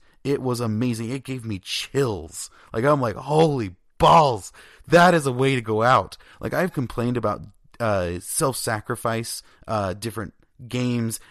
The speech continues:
and T V shows and movies. I've complained about self-sacrifice a lot before. Um, if we talk about Halo Reach, a lot of people love Halo Reach, but I could talk about Halo Reach all day of things that I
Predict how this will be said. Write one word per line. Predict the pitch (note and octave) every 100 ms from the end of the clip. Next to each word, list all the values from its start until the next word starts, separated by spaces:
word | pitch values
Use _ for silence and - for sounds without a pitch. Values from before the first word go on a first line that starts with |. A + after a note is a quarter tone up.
| -
and | G2+
T | F2+ G2
V | G#2+ A2+
shows | - G#2+ G2+ - - -
and | F2+
movies. | F#2 G#2+ G2+ F#2+
I've | G#2 A#2+
complained | - A#2 - F#2+
about | F2+ F2+ -
self-sacrifice | G#2+ F#2 F#2 F#2 F#2 F2+ E2+ -
a | F#2+
lot | E2+ D#2+ D#2+ - - -
before. | F2+ - E2 D#2+ _ _ - _
Um, | - F#2 F2+ F2 D#2 _ _ _ _
if | A2+
we | A2+ A#2+
talk | A#2+ G2+
about | G2 -
Halo | G#2+ G2+ F#2+
Reach, | F#2 -
a | G2
lot | A2
of | G2+
people | F#2+ F#2+
love | F#2+
Halo | G2 F2
Reach, | E2+ F2+ -
but | F#2
I |
could | F#2+ G2
talk | - G#2 G2 -
about | F2+ E2+ -
Halo | G2+ F#2
Reach | F2 E2 -
all | G#2+ G#2
day | F2 G2 F2 - - -
of | G2 F2+ F2+ - _
things | - C3 A2+ G#2 F#2+
that | F#2
I | E2+ G2+